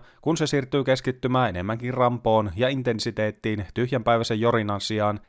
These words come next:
ja eräässä vaiheessa tuntuu, kuinka Rampo toteaisi ihan itsekin, että ihan sama mitä muuta hän yrittää, sota ja tappaminen ovat ainoat asiat, jotka täyttävät ton tyhjiö hänen sisällään.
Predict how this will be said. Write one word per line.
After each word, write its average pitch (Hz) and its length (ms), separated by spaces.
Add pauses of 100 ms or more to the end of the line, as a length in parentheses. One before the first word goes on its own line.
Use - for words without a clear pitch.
ja 113 120
eräässä 156 340
vaiheessa 143 300
tuntuu, 107 340
kuinka 139 260
Rampo 139 260
toteaisi 127 500
ihan 127 220
itsekin, 117 640
että - 300
ihan 160 260
sama 123 240
mitä 113 240
muuta 110 280
hän 104 180
yrittää, 107 540 (340)
sota 127 480
ja 131 100
tappaminen 113 760
ovat 117 240
ainoat 117 400
asiat, 110 400
jotka 110 260
täyttävät 113 460
ton 139 160
tyhjiö 120 440
hänen 101 220
sisällään. 85 580